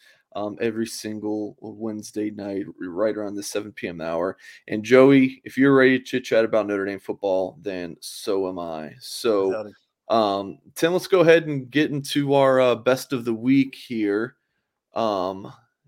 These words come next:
Speaker 1: yours is about a certain quarterback that you're just gonna
Speaker 2: <laughs>
Speaker 1: defend him, and how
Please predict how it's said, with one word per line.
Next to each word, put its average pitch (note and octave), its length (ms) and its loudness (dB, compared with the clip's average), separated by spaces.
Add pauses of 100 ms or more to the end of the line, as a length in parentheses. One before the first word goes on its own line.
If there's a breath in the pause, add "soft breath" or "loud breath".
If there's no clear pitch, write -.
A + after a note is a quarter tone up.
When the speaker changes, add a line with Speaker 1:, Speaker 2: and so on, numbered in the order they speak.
(260)
Speaker 1:
yours D3 360 0
is A#2+ 140 -4
about A2 300 -2
a G#2+ 80 -4
certain E3 400 -4
quarterback A2 720 -2 (100)
that A2+ 160 -2
you're C3+ 220 -2
just C3+ 280 -6
gonna G#2+ 200 -4
Speaker 2:
<laughs> - 0 -
Speaker 1:
defend C3+ 580 -4
him, B2+ 460 -2
and C#2+ 180 -8 (380)
how C3 340 -2